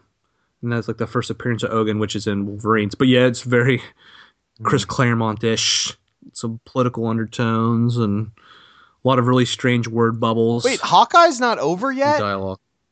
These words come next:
Speaker 2: I thought Hawkeye was over.
Speaker 1: Oh. No, they, that's, like, they keep pushing it back, and I don't think it's Fraction. I think whoever's drawing it, Aja.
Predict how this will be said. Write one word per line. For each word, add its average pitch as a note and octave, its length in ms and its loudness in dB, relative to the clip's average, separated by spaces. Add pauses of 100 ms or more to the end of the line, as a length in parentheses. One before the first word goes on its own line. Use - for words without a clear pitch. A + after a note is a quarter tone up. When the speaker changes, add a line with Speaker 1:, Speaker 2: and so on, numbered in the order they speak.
(200)
Speaker 2:
I F#3+ 60 -6
thought B3 200 0
Hawkeye A#3+ 380 2
was E3 180 -4
over. B2+ 420 -2 (560)
Speaker 1:
Oh. D#3+ 360 4 (760)
No, C#3 300 0
they, C3 140 0
that's, B2+ 420 -4
like, B2 180 -8
they B2+ 100 -2
keep C3+ 300 -8
pushing C#3 300 -2
it A2+ 100 -4
back, A#2 340 -2
and A2 80 -4
I A#2+ 40 -2
don't C3 200 -4
think C#3 240 -6
it's A#2+ 200 -6
Fraction. C3+ 520 -2
I G#2 60 -6
think A2+ 260 -10
whoever's A2 380 -4
drawing A2 420 -2
it, F2 120 -8
Aja. C3+ 480 -2